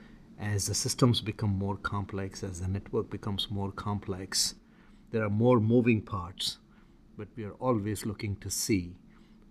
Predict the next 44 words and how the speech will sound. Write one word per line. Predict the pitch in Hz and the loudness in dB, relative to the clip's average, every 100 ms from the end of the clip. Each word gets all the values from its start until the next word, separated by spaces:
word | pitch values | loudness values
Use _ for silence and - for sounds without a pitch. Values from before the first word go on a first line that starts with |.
| - - | -20 -6
how | 113 104 95 107 104 - 117 | 0 0 0 -6 -12 -16 -12
we | 107 | -6
make | 95 98 101 - - - | -2 0 -2 -4 -18 -16
a | 98 92 92 92 - - | -10 -8 -10 -12 -16 6
three-node | 160 135 110 98 | 10 10 8 4
cluster | 104 98 - 101 | -6 -8 -6 -8
upgrade | 90 - 101 90 - | -8 -8 -8 -8 -4
just | 131 - | -4 8
as | 147 107 | 8 8
easy | 123 123 95 95 82 - - - - - | 4 4 4 0 -4 -14 -20 -20 -20 -8
as | 104 101 | -4 -2
a | 104 | -2
single | - 113 95 | 0 2 2
node | 95 90 87 - | 2 0 -4 -12
cluster, | 92 - - 87 92 - - - - - | -12 -12 -12 -14 -16 -20 -20 -20 -16 6
single | - 135 120 | 10 12 12
node | 101 92 | 8 2
upgrade. | 90 87 98 90 87 - - 95 | -2 -8 -8 -10 -12 -18 -20 -14
We | 101 | -10
are | 95 | -8
looking | 101 101 110 | -8 -4 -4
to | 101 | -4
see | 95 117 104 | -6 -2 -2
how | - 117 | -2 -2
we | 117 | -2
can | 113 104 | -4 -8
keep | - - 160 117 - - - - - - - | -8 6 8 8 6 -18 -20 -20 -20 -18 -4
an | 117 | 4
S | 113 113 | 6 6
D | 104 110 104 | 8 6 6
A | |
Fabric | 92 - 107 104 92 98 - | 2 0 2 2 0 -2 0
environment | 98 95 95 95 90 90 87 | 0 2 2 2 0 -2 -4
consistent | - 101 - 120 - - 92 92 | -2 -2 0 -2 -2 -4 -6 -6
and | 95 - | -8 -6
think | 107 92 | -8 -8
of | 85 | -10
that | 92 92 | -10 -10
as | 87 | -8
a | 90 | -8
system | - 104 - 95 | -8 -8 -10 -10
and | 92 | -8
a | 92 | -8
solution. | - 92 113 151 - 202 | -6 0 2 2 0 -14